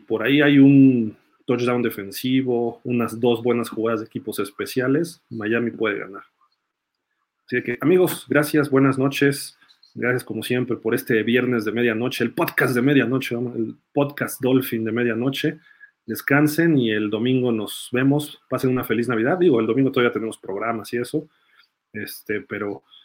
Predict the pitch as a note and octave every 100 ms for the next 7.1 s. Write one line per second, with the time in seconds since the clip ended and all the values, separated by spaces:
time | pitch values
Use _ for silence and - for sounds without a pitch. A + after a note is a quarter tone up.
0 | _ _ G#2 G#2 G2 A2+ A#2+ B2 A#2 A2+
1 | C3+ D3 C#3+ - C3+ C3+ A#2 A2+ A2 B2+
2 | E3 F#3 D3+ A2 A#2 B2+ A#2+ G#2 B2 -
3 | A2+ - G#2 G2 C3 C3+ C3+ C3 B2+ A#2+
4 | A#2+ - A#2 G#2+ - A#2+ C3+ C#3 D3 D3
5 | C#3 - - A2+ A#2+ E3 G#3 _ _ -
6 | G#2+ G#2+ - C3+ C3 C3+ B2 A2 A#2 A#2+